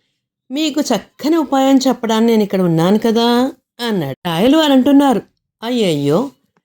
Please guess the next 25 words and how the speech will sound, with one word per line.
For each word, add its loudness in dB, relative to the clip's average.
ఆ -2
పల్లెటూరులో 0
ఉన్న 2
ప్రజలందరినీ 0
కాపాడలేకపోతున్నానే, -4
నేనే 0
ధైర్యంగా -2
వెళ్ళి 0
ఆ -8
పులిని -6
వేటాడదామంటే -2
నాకు 2
పులివేట -2
అన్నది 4
ఇప్పుడు 2
అంత 0
ఇష్టంగా -2
అనిపించట్లేదు, -4
ఇప్పుడు -10
నేను -2
ఏమి 0
చేయలేను 2
అని -4
అనిపిస్తుంది -2
నాకు" -2